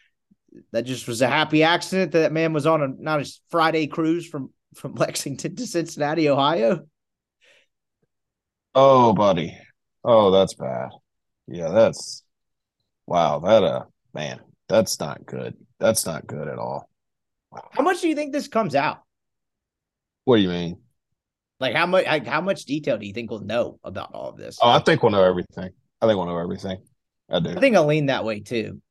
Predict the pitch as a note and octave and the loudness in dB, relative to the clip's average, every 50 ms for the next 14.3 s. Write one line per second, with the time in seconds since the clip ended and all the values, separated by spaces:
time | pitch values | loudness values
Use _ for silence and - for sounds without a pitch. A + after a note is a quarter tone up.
0 | _ _ _ _ _ _ _ _ _ _ _ _ _ _ _ _ _ - G#2 F#2 | _ _ _ _ _ _ _ _ _ _ _ _ _ _ _ _ _ -8 -8 -8
1 | - - F2+ F2+ C3+ A#2+ A2 - F2 F2+ - - F2 F2+ F#2 F#2 G2 G2 G2+ - | -8 -6 -2 0 2 2 2 0 -2 -8 -10 -10 -10 -10 -10 -10 -12 -14 -16 -16
2 | _ - G#2 A2 G#2+ C3 C#3+ D3+ C3+ - C3+ A#2 A2+ A2 G2 - - G2+ F#2+ F#2+ | _ -4 -2 0 2 4 4 2 2 2 4 4 4 4 2 0 -2 0 0 0
3 | F#2+ F#2 F#2 F#2 F2+ F2+ F2+ F2 F2 F2 F2 - - F2 E2 D#2 - - - - | 0 -2 -2 0 0 0 0 -2 -4 -8 -8 -8 -6 -6 -8 -8 -10 -14 -14 -14
4 | - - - - - - - - - _ _ _ _ _ _ _ - - E2 E2+ | -12 -12 -12 -14 -20 -20 -20 -20 -20 _ _ _ _ _ _ _ -12 -8 -4 -2
5 | G2 G2 E2+ D2+ D2 - - - D2 - - - - A1+ A1+ B1+ - - - - | 0 0 0 -2 -2 -4 -6 -6 -8 -8 -8 -6 -6 -4 -4 -6 -8 -14 -18 -20
6 | _ _ _ _ _ _ _ _ _ _ _ - F3+ F#3+ - A#2+ D3 G#3 - - | _ _ _ _ _ _ _ _ _ _ _ -8 -6 -4 -2 -2 -2 -4 -2 -4
7 | C#3+ - - - - A#2+ C#3+ - - - B2+ G#2 G#2+ G2+ - C#3+ C#3 C3 - A2 | -6 -6 -8 -10 -6 -6 -6 -6 -6 -10 -12 -10 -10 -6 -4 -4 -4 -4 -6 -12
8 | - - - _ - B1+ A1+ - _ _ _ - B2 F#3+ A#3 B3+ A#3+ F#3 D3 C3+ | -12 -14 -18 _ -16 -16 -16 -16 _ _ _ 0 2 4 6 8 6 8 8 8
9 | D3 C#3 A#2 - - - C#3 B2+ A#2+ - _ _ _ _ - C3+ C#3 C3 A#2+ G2+ | 6 6 6 2 0 0 0 0 -2 -6 _ _ _ _ 0 4 4 4 4 2
10 | - - - - A#2+ C#3 C#3+ C#3+ C#3 C3 - - A2+ B2 B2 A#2+ A2+ A2 G2+ - | 0 -2 -2 0 2 4 6 6 4 4 2 2 2 2 4 4 4 2 2 -2
11 | _ _ - A2+ G#2 F#2+ G2 G2+ G2 F2 F2 - G2 F#2 - - - G#2+ G2+ G2 | _ _ 0 2 2 4 4 2 0 -2 -6 -8 -10 -10 -10 -8 -8 -4 -2 -2
12 | F#2 F2 E2+ - - - F#2 F#2+ F#2 F#2+ F2 - F#2 E2+ - - F2+ E2+ - - | -2 -2 -2 -6 -6 -2 -2 0 0 0 -2 -4 -4 -4 -4 -4 -4 -4 -6 -8
13 | - - F2+ E2 E2 - - - F2+ E2 - - F2+ D2+ C2+ E2+ F2 - - F2+ | -6 -2 -2 -2 -2 -4 -6 -6 -6 -6 -6 -6 -6 -6 -6 -8 -8 -6 -4 -4
14 | F2 E2+ F#2 - - - | -4 -4 -6 -8 -12 -18